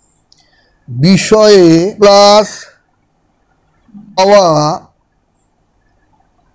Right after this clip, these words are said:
পরীক্ষার্থীর সংখ্যা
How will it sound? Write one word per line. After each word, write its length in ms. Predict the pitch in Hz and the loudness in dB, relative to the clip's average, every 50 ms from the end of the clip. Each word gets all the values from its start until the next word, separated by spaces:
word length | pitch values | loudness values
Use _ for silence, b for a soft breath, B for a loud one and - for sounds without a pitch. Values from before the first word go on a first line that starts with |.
| _ _ _ _ _ - | _ _ _ _ _ -2
পরীক্ষার্থীর 1500 | 170 175 180 185 190 196 190 196 - - - - - 190 185 185 165 - - - - - 190 196 202 208 208 214 208 208 214 226 - - _ _ _ _ _ _ _ _ _ _ _ _ _ _ _ _ _ _ b b b b b b b b b b b - - - - | 2 2 2 2 0 -2 -4 -6 -12 -14 -10 -4 -2 0 0 -2 -4 -8 -18 -14 -4 -2 0 0 0 0 0 0 0 -2 -2 -6 -10 -20 _ _ _ _ _ _ _ _ _ _ _ _ _ _ _ _ _ _ b b b b b b b b b b b -16 -14 -12 -10
সংখ্যা 600 | - - 175 180 190 196 190 185 - 196 190 165 | -4 -2 -2 0 0 -2 -6 -4 -2 -2 -2 0